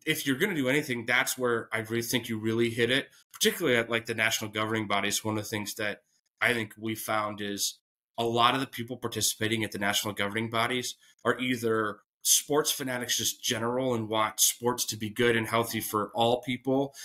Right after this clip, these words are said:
and they're doing it at a number of N G Bs, or I've also worked at N G Bs where the people are working in a very specific sport because it's where they have a passion and they don't want their sport to be ruined.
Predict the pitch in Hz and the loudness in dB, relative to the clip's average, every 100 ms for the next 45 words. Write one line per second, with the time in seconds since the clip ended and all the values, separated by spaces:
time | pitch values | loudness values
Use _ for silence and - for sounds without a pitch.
0 | - 113 117 110 117 117 113 110 107 113 | -4 0 0 2 2 2 2 0 0 0
1 | 113 123 127 135 131 127 127 127 127 - | 0 0 0 0 0 -4 -4 -4 -6 -8
2 | _ _ 123 127 117 131 135 120 - 113 | _ _ -2 -2 2 0 0 -4 -6 -10
3 | 110 110 107 101 101 107 - 104 101 - | -8 -4 -4 -6 -4 -4 -2 -4 -6 -4
4 | 147 139 123 107 110 - 101 107 101 101 | -4 2 0 2 -4 -6 -8 -6 -8 -8
5 | - 123 139 120 - - - - - 151 | 0 0 2 0 -2 -2 -2 0 2 0
6 | 151 - - - 98 98 95 _ - - | 0 -4 -4 -6 -8 -6 -8 _ -20 -20
7 | _ 117 - 117 113 - 113 107 113 110 | _ -8 -2 0 0 0 0 2 2 2
8 | 101 - - 104 - - 87 - - 120 | -2 -6 -2 -2 -2 -6 -10 -20 -12 -8
9 | 113 131 151 131 127 120 - 120 123 - | 0 2 2 2 -2 -4 0 2 4 2
10 | - 139 147 - 113 110 101 101 101 98 | 2 0 0 -4 -2 -4 -2 -6 -6 -8